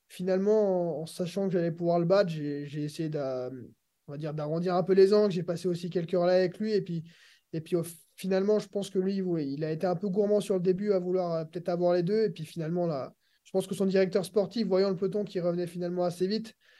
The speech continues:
à un kilomètre cinq, il lui a dit, « Bon, bah, on va peut-être tout perdre. Donc, euh, finalement, euh,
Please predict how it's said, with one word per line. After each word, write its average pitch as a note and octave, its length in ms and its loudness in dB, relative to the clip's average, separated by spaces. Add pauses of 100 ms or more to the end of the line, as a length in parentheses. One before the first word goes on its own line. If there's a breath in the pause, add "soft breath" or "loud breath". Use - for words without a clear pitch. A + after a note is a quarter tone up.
(180 soft breath)
à D#3+ 80 -4
un E3 100 0
kilomètre F3+ 400 0
cinq, G#3 240 0
il E3+ 60 -4
lui E3 80 0
a E3 60 2
dit, « F3 120 -2
Bon, F#3 140 0
bah, C3+ 1120 -4
on C#3+ 40 -4
va D#3+ 120 0
peut-être E3+ 260 -4
tout G3+ 120 -4
perdre. G3+ 280 4
Donc, D#3+ 220 -4
euh, D3 140 -4
finalement, E3 540 -2
euh, A#2 460 -6